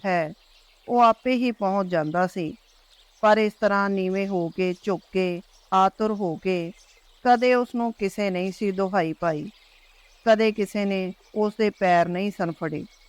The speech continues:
ਉਸ ਦੇ ਪੈਰਾਂ ਉੱਤੇ ਰਤਨੀ ਦੀਆਂ ਅੱਖਾਂ ਵਿੱਚੋਂ ਦੋ ਗਰਮ-ਗਰਮ ਤੋਪਕੇ ਡਿੱਗੇ। ਰਤਨੀ ਨੇ ਅੱਖਾਂ ਉੱਪਰ ਚੁੱਕੀਆਂ ਤੇ ਆਖਿਆ,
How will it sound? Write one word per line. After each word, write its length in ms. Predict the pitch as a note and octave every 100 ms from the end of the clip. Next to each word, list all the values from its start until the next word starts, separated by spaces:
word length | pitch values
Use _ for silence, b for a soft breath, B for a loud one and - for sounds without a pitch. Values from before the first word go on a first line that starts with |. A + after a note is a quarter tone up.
| _ _ _ _
ਉਸ 220 | A#3 B3 B3
ਦੇ 140 | B3+
ਪੈਰਾਂ 380 | A#3+ G#3 G3 G3
ਉੱਤੇ 300 | G3+ - G3+
ਰਤਨੀ 380 | F#3+ - F#3+ F#3+
ਦੀਆਂ 260 | F#3 F#3 -
ਅੱਖਾਂ 300 | F#3 - F#3+
ਵਿੱਚੋਂ 460 | F#3+ F3+ - F3 E3 - _ _ - G3
ਦੋ 260 | G#3+ A#3
ਗਰਮ-ਗਰਮ 800 | A3 G3 F#3+ G3 F#3+ F#3 F#3 F#3 G#3+ -
ਤੋਪਕੇ 400 | G#3 G3 G#3 F#3
ਡਿੱਗੇ। 500 | F3 F3+ F#3+ F#3 E3 - _ _ -
ਰਤਨੀ 460 | G#3+ A3+ A3 A3+ A#3
ਨੇ 200 | A3+ A3+ -
ਅੱਖਾਂ 300 | F#3+ - G#3+
ਉੱਪਰ 260 | G3+ G3+ F#3+
ਚੁੱਕੀਆਂ 540 | - F3+ F#3+ F#3+ F#3
ਤੇ 160 | F#3 F3+
ਆਖਿਆ, 600 | D#3+ - F#3+ F#3 D#3+